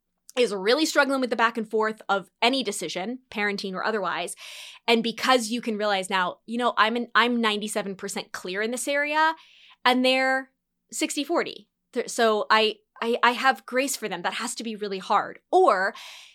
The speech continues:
they have a different personality than me, and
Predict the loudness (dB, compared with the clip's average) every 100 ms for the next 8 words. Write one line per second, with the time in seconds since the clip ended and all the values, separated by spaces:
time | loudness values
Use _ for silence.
0 | _ _ -2 4 6 4 0 -2 0 -2
1 | 0 0 2 2 -2 -8 -14 -16 -10 -6
2 | -6